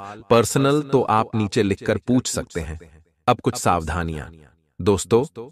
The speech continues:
समय खर्चे वाला दिखाई दे रहा है, बहुत खर्चे होने वाले हैं।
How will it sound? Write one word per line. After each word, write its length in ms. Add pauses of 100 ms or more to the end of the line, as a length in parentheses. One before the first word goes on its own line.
(160)
समय 320
खर्चे 360
वाला 280
दिखाई 360
दे 140
रहा 220
है, 160 (480)
बहुत 340
खर्चे 380
होने 300
वाले 280
हैं। 220